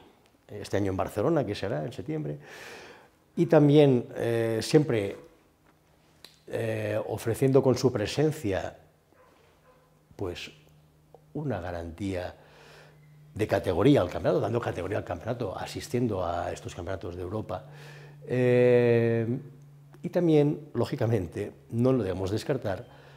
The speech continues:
que Rafael Santonja es español y es el presidente de la Internacional.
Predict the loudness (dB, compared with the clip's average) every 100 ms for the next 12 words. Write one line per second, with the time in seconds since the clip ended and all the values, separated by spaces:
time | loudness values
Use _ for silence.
0 | -20 -20 -2 0 0 -2 -18 -20 -20 -20
1 | -20 -20 -20 -20 -12 -6 -6 -2 -2 -2
2 | -4 -4 -4 -6 -10 -10 -10 -6 -4 -4
3 | -6 -10 -16 0 0 2 -4 -6 -4 -4
4 | -4 -8 -8 -6 -6 -6 -8 -8 -8 -10